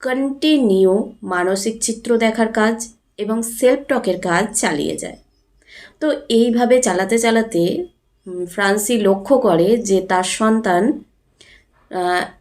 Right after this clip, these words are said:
একটা রুম থেকে অন্য রুমে যাওয়ার সময় আগে কি হতো, ভীষণভাবে হাঁপিয়ে যেত, কিন্তু সেটা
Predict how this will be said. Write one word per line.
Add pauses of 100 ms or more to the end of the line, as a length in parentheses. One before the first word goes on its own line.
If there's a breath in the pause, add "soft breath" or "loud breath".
(100)
একটা
রুম
থেকে
অন্য
রুমে
যাওয়ার
সময়
আগে
কি
হতো,
ভীষণভাবে
হাঁপিয়ে
যেত, (720 soft breath)
কিন্তু
সেটা